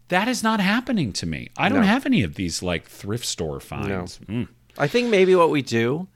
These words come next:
Speaker 2: is, uh, you come over to my house.
Speaker 1: Yes.
Speaker 2: I'm gonna set up a table.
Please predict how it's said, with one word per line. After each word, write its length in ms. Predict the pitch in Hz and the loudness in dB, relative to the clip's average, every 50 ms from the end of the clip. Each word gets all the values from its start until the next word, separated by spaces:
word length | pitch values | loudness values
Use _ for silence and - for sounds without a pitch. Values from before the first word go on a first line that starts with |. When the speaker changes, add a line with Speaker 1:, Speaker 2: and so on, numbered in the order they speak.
| _ _ _ - - - - _ _ _ - | _ _ _ -20 -20 -20 -20 _ _ _ -2
Speaker 2:
is, 440 | 147 131 123 123 120 120 113 110 - - _ - | 2 4 4 6 4 4 2 0 -4 -8 _ 2
uh, 360 | 117 117 117 113 110 110 - | 4 6 6 8 6 4 2
you 160 | - 120 127 | 0 -6 -6
come 200 | 131 - 170 160 | -6 -4 -2 -2
over 160 | 160 165 156 160 | -2 -2 -2 -4
to 40 | 170 | -4
my 120 | 180 165 | -2 -2
house. 460 | 131 113 95 120 175 175 - - - - _ _ - - - - - | -2 -2 -4 -4 -6 -10 -12 -14 -14 -16 _ _ -20 -20 -20 -14 -6
Speaker 1:
Yes. 160 | - 131 143 120 113 | -2 0 2 2 2
Speaker 2:
I'm 100 | 123 127 | 2 2
gonna 180 | 131 139 147 | 0 0 -2
set 220 | 139 - - 135 127 | -2 -2 0 0 0
up 100 | 135 131 | 0 -2
a 40 | 123 | -6
table. 460 | - - - 110 104 113 151 175 196 | -6 -4 -2 -2 -2 -2 -4 -8 -10